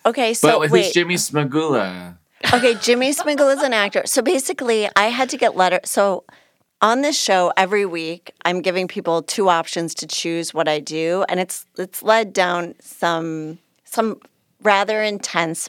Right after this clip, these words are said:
Speaker 1: paths. So this one, I was actually thinking, "Oh, I'm gonna audition for a play for the show and have that be one of the choices." But I was looking at the auditions, and one said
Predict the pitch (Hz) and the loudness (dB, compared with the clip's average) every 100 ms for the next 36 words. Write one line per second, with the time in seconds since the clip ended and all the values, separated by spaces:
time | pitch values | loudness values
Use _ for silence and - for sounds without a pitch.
0 | - - 139 - 294 - - - - - | -8 -4 -2 -4 -10 -18 -20 -20 -20 -6
1 | - 226 247 285 - 196 180 175 175 196 | -2 2 2 0 -2 -2 0 -2 -4 -10
2 | _ _ - 202 208 220 - 233 214 196 | _ _ 0 2 2 0 0 -4 -2 -4
3 | 196 185 - 254 247 247 277 262 208 208 | -4 -2 2 2 2 2 0 0 0 -2
4 | 208 202 - 170 143 - - 185 160 - | -4 -4 0 0 -2 -8 0 0 0 -6
5 | - - _ _ _ _ 190 160 - 170 | -12 -16 _ _ _ _ -4 -2 0 0
6 | 165 160 175 165 151 156 - 170 165 165 | 0 -2 -2 0 2 0 0 -4 -4 -4
7 | 151 160 - 165 - 208 240 - - - | -4 -6 -4 -4 0 0 -2 -10 -20 -20
8 | _ _ - 220 214 202 196 202 233 254 | _ _ 0 2 4 0 0 0 2 2
9 | 233 202 196 185 190 190 180 170 - 175 | 0 2 2 2 0 -2 -2 -2 -4 -2
10 | 175 175 175 - 160 156 156 151 | 0 0 -2 -2 0 0 0 -2